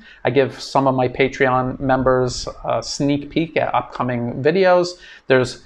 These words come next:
channels of communication where we can share ideas and kind of build a community around this work. Uh, for people who are helping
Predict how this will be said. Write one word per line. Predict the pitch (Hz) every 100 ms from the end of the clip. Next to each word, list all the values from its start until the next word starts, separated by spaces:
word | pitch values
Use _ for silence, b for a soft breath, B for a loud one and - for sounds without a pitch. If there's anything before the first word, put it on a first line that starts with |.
| b
channels | - 190 208 202
of | 185
communication | - 151 135 131 170 175 180 170
where | 131
we | 117
can | 117 107
share | - 135 143 135
ideas | 113 135 143 135
and | 123
kind | - 123
of | 117
build | 120 120
a | 127
community | - 117 123 120 117
around | 117 139 220 190
this | 143 -
work. | 123 123 123 - b b b b
Uh, | -
for | - 139
people | - 202 160
who | 170 170
are | 170 262
helping | - 135 135 135 151 156